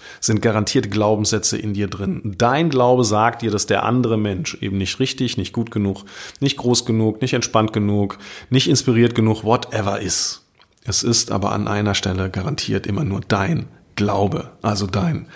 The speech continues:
Glaubenssatz oder die Summe aus vielen verschiedenen Glaubenssätzen.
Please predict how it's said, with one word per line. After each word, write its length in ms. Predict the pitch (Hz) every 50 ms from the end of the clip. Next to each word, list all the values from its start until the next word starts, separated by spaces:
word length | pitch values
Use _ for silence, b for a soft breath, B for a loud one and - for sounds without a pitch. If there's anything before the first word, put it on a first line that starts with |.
| B B B B B -
Glaubenssatz 680 | 98 101 98 98 101 95 - - 104 98 - - - -
oder 280 | 214 240 190 143 135
die 160 | 127 117 117
Summe 280 | 107 107 107 110 113 -
aus 180 | - 110 - -
vielen 280 | - - 104 101 101
verschiedenen 460 | 98 - 113 - - 95 - - 151
Glaubenssätzen. 800 | - - - - - - - - 95 - - - - 151 135